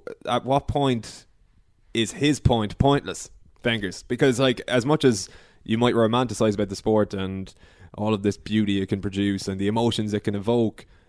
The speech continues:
if most of that emotion is now anger and disappointment, then that's like, you know, creating art akin to that song Friday by that thirteen-year-old girl whose parents paid for her to be a, be a pop star.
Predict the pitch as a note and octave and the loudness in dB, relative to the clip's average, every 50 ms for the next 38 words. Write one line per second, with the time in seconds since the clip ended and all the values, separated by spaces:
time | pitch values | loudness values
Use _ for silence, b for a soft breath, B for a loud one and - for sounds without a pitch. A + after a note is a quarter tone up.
0 | _ _ - A#2 A#2 A#2 - - - G2 A#2 A#2+ B2+ C3 D3 D3+ D#3+ F3 F#3+ F3+ | _ _ -2 0 0 0 -2 -6 -12 -8 -6 -6 -2 0 2 4 4 6 4 2
1 | - - C#3 B2+ A2+ A2+ B2 B2 B2 A#2+ A2+ A2+ A2+ A#2 A#2 A#2 - A#2 G#2+ G#2+ | 2 2 0 0 0 0 0 0 2 2 0 2 2 0 0 0 0 0 -2 -2
2 | G2+ G2 G#2+ G#2+ G#2 G2+ G#2 A2 A2 G#2+ G#2 G2+ F#2+ F#2 F#2 F#2 A2 G2+ G#2+ F#2+ | -2 -2 -2 -2 0 0 -2 -2 -4 -2 -2 -2 -2 -2 -4 -4 -6 -6 -6 -4
3 | - A2+ A#2 A#2 F2 G2+ G2+ F#2+ F2 - - A2+ A2 A2 A2 A2 G#2+ G2 b b | -4 -2 -2 -2 -4 -6 -8 -10 -10 -4 -2 -2 -2 -2 -2 -4 -8 -10 b b
4 | b b b b b - C3+ D#3 E3 - - D3+ C#3 B2+ B2 A#2+ - - _ - | b b b b b 0 0 0 0 -2 -2 0 0 0 0 -2 -4 -14 _ -4
5 | A2+ A2+ A2+ A2 G#2+ G#2 G2+ G2 F#2+ - b b b b b - - B2 A#2+ A#2+ | -2 -2 0 2 2 2 0 0 -2 -6 b b b b b -6 0 0 2 2
6 | A#2+ A2+ A2+ A2 - - - - A#2+ B2 B2 A#2+ A#2 G#2+ - - - - _ - | 2 2 0 -2 -4 -8 -6 -4 -2 -2 0 0 -2 -4 -6 -8 -16 -16 _ -8
7 | A2 G2+ - - - A#2+ A2+ A2 G#2+ G#2+ G#2 G2 - - - A#2+ G#2+ G#2 G2+ G2+ | -8 -8 -8 -8 -6 -4 -4 -2 -4 -6 -8 -8 -10 -10 -4 0 0 2 2 2
8 | G2+ G2 G2 G2 F#2+ _ _ _ _ _ _ _ _ _ _ - G#2+ G#2 G2+ - | 0 0 -2 -4 -6 _ _ _ _ _ _ _ _ _ _ -4 -4 -2 -4 -6
9 | - - A2 G#2+ G#2 G2+ F#2+ - - - A#2 A2 A2+ A#2+ B2 A2 A2 F#2+ F#2 F2 | -4 -4 -2 -2 -2 -4 -8 -10 -6 0 0 2 2 4 2 2 2 0 0 -2
10 | F#2+ G2+ G2 F#2+ G2 A2+ A#2 A2 G#2 - A2+ G#2+ G#2+ G#2+ G#2+ G2+ G2+ G2 A2 G#2+ | -2 -4 -2 -2 -2 0 0 0 0 0 0 0 2 2 2 2 2 2 2 4
11 | G#2+ A2 G#2 G2+ G2+ G#2 G#2 G2 - - - A2 G#2+ G#2 G#2 G2 - - G#2+ G#2+ | 4 4 4 2 2 0 -2 -2 -2 -2 0 0 0 0 -2 -2 -2 -2 0 0
12 | G2+ - A2 G#2 G2 F#2 - G#2+ G#2 G2+ - - - - G#2+ G#2+ G2 - - A2+ | 0 0 0 -2 0 0 0 0 0 0 -2 -6 -6 -4 -4 -2 -2 0 -2 -2
13 | A#2 - - - G#2 D2 - | -2 -2 -4 -6 -6 -8 -8